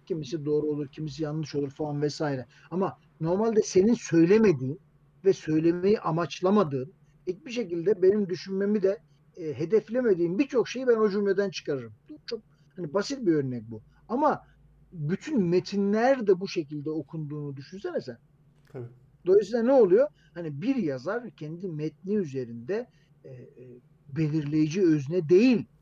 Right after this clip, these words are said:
Speaker 1: Şimdi bunu sen siyasete uygula ya da işte ekonomiye uygula bu bakış açısını. Örnek veriyorum, bir siyasetçi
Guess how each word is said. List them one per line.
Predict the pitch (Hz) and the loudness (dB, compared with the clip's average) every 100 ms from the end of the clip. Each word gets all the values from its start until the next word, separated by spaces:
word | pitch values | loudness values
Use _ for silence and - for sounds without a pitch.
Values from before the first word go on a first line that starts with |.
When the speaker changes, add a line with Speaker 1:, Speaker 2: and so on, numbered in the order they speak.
| _ _ _ _ _ _ | _ _ _ _ _ _
Speaker 1:
Şimdi | - 170 151 196 | -12 -10 -4 -2
bunu | 294 294 | -2 -4
sen | 311 320 | -6 -8
siyasete | - 349 320 330 320 | -4 -4 -2 -4 -6
uygula | 320 262 196 135 | -4 0 0 0
ya | - | 2
da | 247 247 - _ | 2 0 -8 _
işte | - | -10
ekonomiye | 269 233 285 294 302 | -8 -4 -2 -2 -2
uygula | 311 302 233 175 | -4 0 0 0
bu | 190 | 2
bakış | 202 196 208 | 2 0 -2
açısını. | 170 - 175 151 - _ _ | -6 -6 -6 -6 -12 _ _
Örnek | 214 233 254 | 0 2 2
veriyorum, | 220 180 180 | 2 2 0
bir | |
siyasetçi | 233 - 247 226 240 226 - 185 220 | -6 0 2 2 0 -4 0 2 2